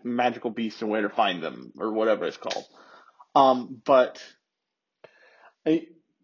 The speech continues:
a few months after, they just vanished.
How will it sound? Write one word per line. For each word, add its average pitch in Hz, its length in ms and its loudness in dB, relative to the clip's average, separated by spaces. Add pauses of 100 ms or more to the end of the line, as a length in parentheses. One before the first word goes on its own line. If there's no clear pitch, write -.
(840)
a - 80 0
few 208 240 -4
months 190 240 4
after, 190 420 -2 (640)
they 143 160 -2
just 139 180 -8
vanished. 127 500 -4